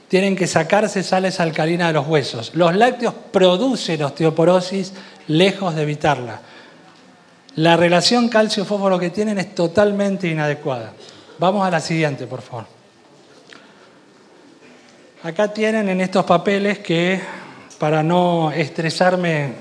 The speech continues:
les estamos dando o mandando por mail a todos los que se hayan anotado. También cómo dejar de robar, pasamos a la siguiente, cómo dejar de robar calcio. Ahí hablábamos de las metilsantinas como la teobromina de la que hablaban recién,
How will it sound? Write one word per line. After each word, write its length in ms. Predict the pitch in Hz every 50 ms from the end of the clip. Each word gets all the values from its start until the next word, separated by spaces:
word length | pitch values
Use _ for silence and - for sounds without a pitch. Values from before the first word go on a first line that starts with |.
| - 147
les 120 | 147 151 151
estamos 420 | 151 143 - 180 180 175 170 160
dando 340 | 170 185 196 196 190 190 185
o 240 | 180 185 - 160 156
mandando 560 | 156 156 156 160 160 175 180 180 180 170 165
por 160 | 170 156 147
mail 300 | 147 170 175 175 170 165
a 140 | 151 143 151
todos 200 | 165 165 170 170
los 120 | 160 160
que 120 | - - 143
se 160 | - - 165
hayan 240 | 165 165 160 160 160
anotado. 640 | 160 160 180 175 175 196 170 165 156 165 180 170 - - - - - - - - - - -
También 560 | - 175 175 185 185 220 214 190 180 180 180 -
cómo 600 | - 220 214 220 226 226 233 233 233 233 - - - - -
dejar 580 | 156 165 165 156 - - 196 202 208 214 214 208
de 140 | 180 175 165
robar, 560 | 156 156 156 165 180 185 185 190 196 196 -
pasamos 340 | 190 170 - 220 214 214 196
a 40 |
la 100 | 180 175
siguiente, 420 | 156 - 175 165 151 143 135 - - - - - - - - - - -
cómo 260 | - 208 214 226 226
dejar 320 | 214 190 175 - 208 214 220
de 80 | 208
robar 420 | 190 175 170 180 185 190 185 - -
calcio. 640 | - 220 202 170 151 143 - - 160 156 170 190 - - - - - - - - - - - - - -
Ahí 200 | - 151 165 196
hablábamos 520 | 214 214 208 202 208 214 208 202 190 175 165
de 60 | 160
las 140 | 156 160 160
metilsantinas 920 | 160 156 151 - 180 180 170 - 175 160 160 156 185 185 180 175 165 160
como 220 | - 156 143 147
la 160 | 143 143 139
teobromina 580 | - 170 170 165 160 156 151 156 170 175 170 160
de 60 | 147
la 100 | 139 139
que 100 | 131 -
hablaban 360 | 135 139 143 147 151 151 143
recién, 460 | 135 131 123 - - 170 170 175 170